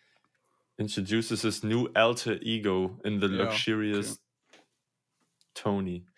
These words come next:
Speaker 1: Ja.
Speaker 2: Two Chainz auch viel zu wenig, ähm, reingehört.
Speaker 1: Ja, wir, Digga, wir haben ja schon mal gesagt, wir müssen mal in diese, ähm, in das Trap House, oder wie heißt dieses?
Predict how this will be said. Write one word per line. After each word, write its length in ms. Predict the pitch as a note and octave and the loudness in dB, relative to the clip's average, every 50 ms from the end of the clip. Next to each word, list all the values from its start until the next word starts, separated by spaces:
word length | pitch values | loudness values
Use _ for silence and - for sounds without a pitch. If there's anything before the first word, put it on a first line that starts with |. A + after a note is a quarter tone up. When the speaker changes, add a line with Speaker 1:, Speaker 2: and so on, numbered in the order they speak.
| - - | -18 -6
Speaker 1:
Ja. 140 | - F#2 F#2 | -4 -2 -2
Speaker 2:
Two 140 | F2+ E2+ - | 0 -2 -2
Chainz 320 | - - D3+ C#3 B2+ - - - | -2 0 0 0 0 -2 -2 0
auch 280 | A#2+ C3 B2+ B2+ - - | 0 0 0 -2 -8 -14
viel 240 | - - D3 C#3 C#3 | -8 -6 -4 -4 -4
zu 200 | - C3 A#2 A#2+ | -4 -6 -4 -2
wenig, 460 | B2 A#2+ A#2+ A#2+ A2+ A2+ - - - | -2 -2 -2 -2 -4 -4 -6 -4 -2
ähm, 380 | A#2+ A#2 A#2 A#2 A#2 A2+ A2+ B2 | -2 -2 -2 -2 -4 -6 -8 -4
reingehört. 600 | - A#2+ A#2+ A2+ A#2 B2 A#2+ A2+ A#2 - - - - - - | -4 -4 -2 -4 -4 -4 -6 -6 -6 -8 -10 -12 -12 0 8
Speaker 1:
Ja, 220 | C3 D3 D#3+ D#3 - E3+ | 10 10 10 10 8 2
wir, 140 | D#3+ - | -2 -2
Digga, 300 | - - - F3 E3 F3+ D#3+ | -2 4 6 6 6 8 6
wir 100 | D#3 C#3+ | 6 6
haben 100 | E3 E3+ | 6 6
ja 100 | E3 D#3 | 4 4
schon 160 | - - G3 | 4 4 4
mal 100 | F3 C3 | 4 4
gesagt, 260 | A2 G#2+ G2+ G#2+ G#2 - | 4 4 4 2 2 2
wir 60 | B2 | 2
müssen 240 | C#3 - - D#3 C3 | 2 2 0 0 0
mal 140 | B2+ B2 A#2+ | 0 2 2
in 120 | B2+ A#2+ | 0 0
diese, 220 | A2+ B2+ B2 A#2+ A2+ | 0 0 0 2 4
ähm, 420 | G#2+ A#2+ A#2 A#2 A2 A2 A2 G#2+ G#2 - | 4 4 4 2 0 -4 -6 -8 -8 -8
in 100 | A2+ G#2+ | -4 -4
das 200 | A2 - - - | -4 -4 -4 -2
Trap 320 | - - C#3 D3 D3 - | 4 4 4 4 4 2
House, 280 | B2 G#2 G2 G2+ - A#2 | 2 2 2 2 2 0
oder 80 | A2 G#2 | 0 0
wie 80 | A2 A2+ | 2 2
heißt 240 | B2+ C3+ C3+ - | 0 0 0 -2
dieses? 300 | - C#3 C3+ C3+ - - | -4 -4 -4 -4 -6 -10